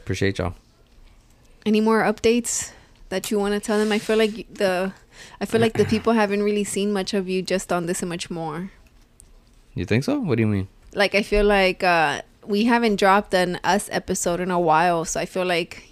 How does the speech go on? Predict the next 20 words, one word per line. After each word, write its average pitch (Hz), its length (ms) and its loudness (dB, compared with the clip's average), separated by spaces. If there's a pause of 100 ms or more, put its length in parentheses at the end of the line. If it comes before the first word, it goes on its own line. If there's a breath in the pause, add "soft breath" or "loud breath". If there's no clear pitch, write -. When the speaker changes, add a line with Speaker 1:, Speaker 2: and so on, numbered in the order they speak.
Speaker 2:
you 190 160 -2
haven't 196 320 -2
really 190 220 -2
been 185 180 -4
able 175 180 -8
to 175 80 -10
talk 175 300 -2
to 185 140 -6
the 170 100 -8
people, 175 500 -8 (680 soft breath)
like, 147 360 -4
about 175 340 0
stuff - 400 -4
that's 185 180 -4
been 180 140 -6
going 165 220 -6
on, 160 420 -4
you 185 80 -6
know? 180 140 0
Speaker 1:
Yeah. 90 320 0